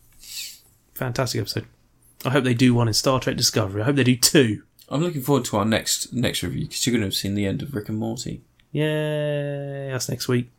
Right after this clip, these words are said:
Speaker 2: Hmm.
Speaker 1: on Netflix.
Speaker 2: Should we do a
Speaker 1: Um,
Speaker 2: special little thing for the end of this season of Rick and Morty?
Speaker 1: No, fuck it. Let's not even mention it.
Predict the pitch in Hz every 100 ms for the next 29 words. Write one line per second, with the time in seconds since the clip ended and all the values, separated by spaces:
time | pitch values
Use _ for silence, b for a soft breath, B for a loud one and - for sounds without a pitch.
0 | _ - 123 107 113 - 123 123 - -
1 | _ _ _ _ _ _ - 170 196 190
2 | 208 196 196 185 196 190 185 190 185 180
3 | 185 185 190 180 180 180 185 185 196 196
4 | - 135 123 98 - 123 - - - _
5 | _ _ - 160 180 131 131 127 120 -
6 | 143